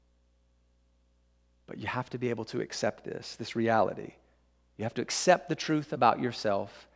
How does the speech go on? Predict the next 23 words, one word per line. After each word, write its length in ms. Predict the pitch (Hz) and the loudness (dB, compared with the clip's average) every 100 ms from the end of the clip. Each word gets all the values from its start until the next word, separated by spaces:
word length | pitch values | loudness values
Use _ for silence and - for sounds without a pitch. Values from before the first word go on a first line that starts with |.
| _ _ - | _ _ -10
and 160 | 113 | -8
give 220 | 117 131 120 | -4 -4 -2
yourself 440 | 104 - 101 - | -6 -4 -4 -6
to 200 | - 104 | -10 -8
him. 160 | 82 87 | -8 -10
You 60 | 98 | -4
have 320 | 131 143 - | 2 2 2
to 80 | 139 | -4
be 140 | 143 | -4
willing 420 | 117 120 113 113 | 0 0 2 -2
to 140 | - 113 | -4 -6
be 120 | 107 | -6
shepherded. 840 | - - 107 101 - - 101 - - - - - | -4 -2 -2 -4 -8 -10 -10 -10 -16 -20 -20 -8
And 140 | - 107 | -2 -2
it, 80 | 147 | -2
it, 260 | 135 131 - | -4 -4 -4
it's, 280 | - - - _ _ _ _ | -8 -12 -14 _ _ _ _
it's 160 | - 127 | -8 0
not 320 | 127 - - | 2 2 -6
simple, 580 | - 156 - 50 - - _ _ _ - | -2 -2 -2 -10 -10 -18 _ _ _ -6
but 100 | 110 | -2
Ezekiel 380 | 120 123 120 | 0 0 -2
says, 720 | 104 120 104 110 120 - - | 0 2 2 0 -4 -8 -8